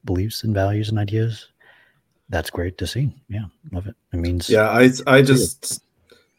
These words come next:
Speaker 2: I just say, like, "Hey, do you have any questions for me?" Or, 'cause I'm an open book on this topic. "Do you wanna know my opinion on the topic?"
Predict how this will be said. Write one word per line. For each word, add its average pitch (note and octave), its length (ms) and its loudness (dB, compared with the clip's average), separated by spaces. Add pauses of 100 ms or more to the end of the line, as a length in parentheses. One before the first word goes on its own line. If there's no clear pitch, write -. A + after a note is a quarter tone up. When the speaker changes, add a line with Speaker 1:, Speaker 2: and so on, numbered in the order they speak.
(320)
Speaker 2:
I B2+ 80 4
just C3+ 180 6
say, B2 180 10
like, A2+ 180 8
"Hey, C3+ 320 8
do A2+ 120 -2
you A2 60 4
have A2+ 80 4
any A2+ 120 0
questions B2 360 0
for G#2 140 -6
me?" C#3 380 0
Or, G#2+ 440 2
'cause G#2 160 -16
I'm G#2+ 320 -2
an G#2+ 80 0
open A2 240 0
book G#2+ 200 2
on G#2 80 2
this G#2 120 -2
topic. B2 500 0
"Do A2+ 80 -2
you G2+ 60 0
wanna G#2 160 2
know G#2 320 2
my G2+ 140 -2
opinion A2 340 0
on A2 120 4
the A2 60 2
topic?" A2+ 460 0